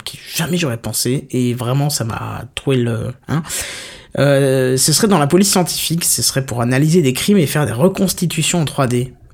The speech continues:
plutôt que de ramener des gens qui ont été choqués par un meurtre ou machin, les ramener sur une scène, non, tu le fais pas, tu reconstruis le, la, la scène en trois D, ou analyser les crimes, euh, tu vois.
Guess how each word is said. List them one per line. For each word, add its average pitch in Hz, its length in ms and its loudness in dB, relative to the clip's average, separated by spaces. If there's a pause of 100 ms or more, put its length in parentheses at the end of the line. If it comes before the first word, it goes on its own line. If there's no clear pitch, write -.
(140)
plutôt 135 180 -2
que 131 120 -2
de 110 60 0
ramener 139 280 0
des 127 140 2
gens 139 200 0
qui 147 200 -4
ont 120 60 0
été 135 200 0
choqués 139 400 0
par 123 220 -4
un 120 40 -2
meurtre 123 360 -2
ou 117 40 -2
machin, 135 300 -2
les 123 100 0
ramener 160 360 4
sur 143 180 0
une 131 80 0
scène, 165 280 2
non, 180 200 2
tu - 140 -4
le 127 40 -4
fais 135 100 -2
pas, 139 220 2
tu 156 140 -4
reconstruis 131 460 -2
le, 127 100 0 (220)
la, 98 160 -4
la 95 160 -2
scène 160 180 0
en 131 80 0
trois 123 220 -2
D, 123 160 0 (340)
ou 113 60 -4
analyser 135 440 4
les 139 120 2
crimes, 131 460 0
euh, 117 140 -4
tu - 100 -10
vois. 117 180 -4